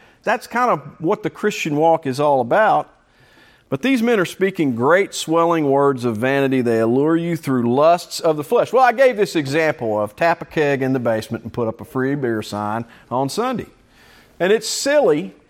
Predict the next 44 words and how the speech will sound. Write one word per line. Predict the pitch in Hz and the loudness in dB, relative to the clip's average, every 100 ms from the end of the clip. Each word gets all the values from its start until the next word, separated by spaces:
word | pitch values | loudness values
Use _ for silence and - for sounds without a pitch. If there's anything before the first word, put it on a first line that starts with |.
| - _ _ _ _ _ _ _ _ _ _ | -20 _ _ _ _ _ _ _ _ _ _
We're | 165 | 0
not | 190 233 | 2 2
gonna | 247 277 220 | 2 0 2
do | 196 156 | 2 4
that. | 143 170 - _ _ _ | 2 0 -8 _ _ _
Not | 147 180 | -2 -2
gonna | 160 190 | -2 -4
come | 180 185 | -2 -2
up | 190 202 | -2 -4
in | 208 | -4
conference. | 170 151 143 175 - | -2 -2 -4 -10 -4
That's | 135 135 | -6 -4
not | 143 151 | -2 0
an | 160 | 2
idea | 165 185 185 180 143 | 2 4 4 2 2
that | 135 131 | 0 0
I | 123 | 0
have | 117 120 113 143 | 0 0 -2 -2
that | 120 | -4
I'm | 120 | -4
bringing | 113 131 143 135 | -2 -2 -2 -4
to | 143 | -6
the | 147 | -6
church, | - 147 113 135 - | -4 -2 -2 -6 -8
not | 123 131 | -6 -4
some | 143 143 | -4 -2
innovation. | 160 180 185 151 131 - 160 180 _ _ _ - _ - | -2 2 2 0 -2 -12 -14 -18 _ _ _ -20 _ -6
It's | 170 156 | -4 -4
a | |
silly | - - 294 320 277 185 | -6 -4 -2 0 0 2
example, | 151 127 254 277 262 127 123 - - _ | 0 -2 -2 0 0 -4 -4 -8 -20 _
but | 208 196 - - | -2 -2 -4 -2
it | 175 175 | -2 0
makes | 214 247 - | 0 0 -4
sense | - 247 240 | -4 -2 -4
because | - 156 - 151 139 135 | -6 -6 -2 0 0 0
it | 143 143 | -2 -4
appeals | - - 240 294 285 285 | -4 -4 0 2 0 0
to | - | -4
the | 175 | -6
carnal | - - 208 240 247 220 | -6 -2 2 2 4 2
minds | 127 131 143 160 | 2 0 0 -2
of | 175 | -2
men. | 233 269 107 69 | -2 -2 -4 -10